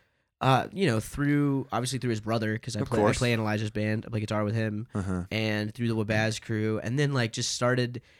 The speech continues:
Speaker 1: hanging out with him more, and then went on tour with Hotel Fiction playing bass.
Speaker 2: Yeah.
Speaker 1: And so got to know him a lot better, um, you know, just through touring and, like, you know, staying together like that.
Speaker 2: Yeah.
Speaker 1: And, uh, he just he's just a homie. He's one of my best friends. Uh, so
Speaker 2: Yeah, he's the man.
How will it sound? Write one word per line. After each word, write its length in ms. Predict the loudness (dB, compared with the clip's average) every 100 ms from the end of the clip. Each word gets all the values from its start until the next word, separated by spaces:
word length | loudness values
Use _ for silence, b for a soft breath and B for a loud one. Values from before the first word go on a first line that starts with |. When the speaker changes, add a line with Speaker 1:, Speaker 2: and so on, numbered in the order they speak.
| b b -4
Speaker 1:
hanging 320 | 0 0 2
out 160 | 0 0
with 120 | 0
him 140 | 0
more, 360 | 0 0 2 0
and 260 | -2 -2
then 340 | -2 0 -2 -2
went 160 | 0 0
on 120 | 0
tour 180 | -2 0
with 100 | 2
Hotel 240 | 2 0
Fiction 420 | -2 -4 -4 -4 -2
playing 260 | 0 0
bass. 400 | 0 0 0 -2
Speaker 2:
Yeah. 120 | 2 2
Speaker 1:
And 100 | 2
so 380 | -2 -2 -2
got 200 | -2 -4
to 80 | -2
know 140 | -2 0
him 80 |
a 40 | 0
lot 180 | -2 -2
better, 360 | -2 0 -2 -4 b b b b -6
um, 560 | -4 -2 -2 -4 -6 -10 _ _ _
you 80 | -2
know, 120 | -2
just 260 | -2 -6 -4
through 120 | -4
touring 520 | -4 -2 0 0 -2
and, 160 | -4 -4
like, 220 | -6 -8 _ _ _ _ _
you 100 | -4
know, 100 | -4
staying 360 | -4 -4 -4 -2
together 300 | -4 -4 -4
like 180 | -6 -4
that. 240 | -4 -2
Speaker 2:
Yeah. 120 | 0
Speaker 1:
And, 200 | -2 -2
uh, 120 | -4 -4
he 200 | -6 -6
just 220 | -6 -12 _ b b b
he's 60 | -8
just 120 | -2
a 60 |
homie. 180 | 0 2
He's 120 | 0
one 60 | 0
of 60 | 0
my 60 |
best 220 | 0 -2
friends. 340 | -2 -4 -4 -6
Uh, 160 | -6 -4
so 160 | -2
Speaker 2:
Yeah, 160 | 0 0 0
he's 140 | -2
the 80 | 2
man. 240 | 2 0